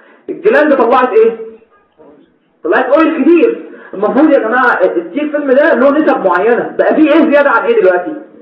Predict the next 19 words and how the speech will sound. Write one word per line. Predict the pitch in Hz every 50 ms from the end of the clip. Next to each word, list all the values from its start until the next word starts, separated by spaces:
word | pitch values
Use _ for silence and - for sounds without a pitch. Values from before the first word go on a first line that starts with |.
| - _ _ _ _ _ _ -
الليبيد | 185 190 233 277 311 285 277 - - -
زياده | 247 247 240 208
عن | 202 190
الايه؟ | 180 185 185 185 - - - - - - _ _ _ _ _ _ _ -
عن | - 147 160
الووتر، | 156 156 156 156 151 147 - -
فالتير | 160 156 - 220 196
فيلم | 190 220 - 185
باظ. | 170 165 143 - - - - - - - _ _ _ _ - - -
عشان | - 220 226 226
كده | 269 269
برضه | 254 277 311 330 339 294 247
في | 262
العلاج | 254 247 269 285 277
نديله | 277 262 269 285 277 277
ايه | 277
برضه؟ | 294 294 294 294 294 262 - - - - - - _ _ _ _ _ _ _ _ _ _ _ _ _ _ _ _ - - - - - - - - - - _ _ _ _ _ _ -
تير | 208 240 254 -
سبستيوت. | 196 160 156 151 - - - - - - -